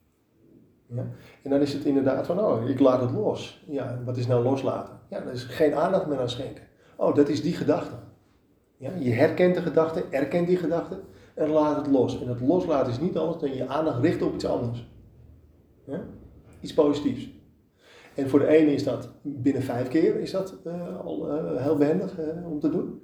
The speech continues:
Of is het resultaat er al? En bij de andere honderd keer, andere vijfhonderd keer, andere misschien wel een miljoen keer.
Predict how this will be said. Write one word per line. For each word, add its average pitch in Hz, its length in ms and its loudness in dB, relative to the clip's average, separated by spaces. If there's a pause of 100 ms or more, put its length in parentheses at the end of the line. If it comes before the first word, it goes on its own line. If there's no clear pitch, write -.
(300)
Of - 200 -4
is 143 160 0
het 127 140 4
resultaat 127 520 4
er 151 60 2
al? - 240 -2
En 127 80 -4
bij 135 120 6
de 123 80 2
andere 127 340 2
honderd 139 320 2
keer, 175 320 -2
andere 120 380 -2
vijfhonderd 139 520 2
keer, 143 220 2
andere 127 260 0
misschien 127 260 -4
wel 127 80 -4
een 123 80 -2
miljoen 147 220 2
keer. - 220 -6